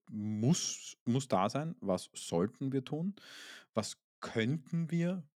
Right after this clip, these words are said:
tun und was würde dem Ganzen gut tun und was machen wir nicht.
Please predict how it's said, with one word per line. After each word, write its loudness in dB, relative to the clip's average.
tun -4
und -4
was 0
würde 2
dem -6
Ganzen -8
gut -10
tun -8
und 4
was 4
machen 2
wir 0
nicht. -8